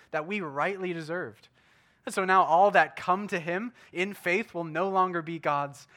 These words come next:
enemy, but his friend. And God's grace didn't just come one time, uh, back when we were saved.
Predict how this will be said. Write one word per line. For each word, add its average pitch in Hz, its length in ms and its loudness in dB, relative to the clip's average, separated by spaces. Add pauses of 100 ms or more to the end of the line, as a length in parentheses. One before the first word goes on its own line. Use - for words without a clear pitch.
(200)
enemy, 151 460 -8 (520)
but 113 140 -8
his 110 140 -16
friend. 113 460 -14 (1600)
And 196 120 -4
God's 151 240 2
grace 160 280 -2
didn't 165 380 -4
just 175 380 2
come 175 340 -2
one 180 280 0
time, 185 440 0 (240)
uh, 135 240 -2
back 156 340 2
when 165 140 -8
we 147 100 -8
were 135 140 -8
saved. 175 560 -4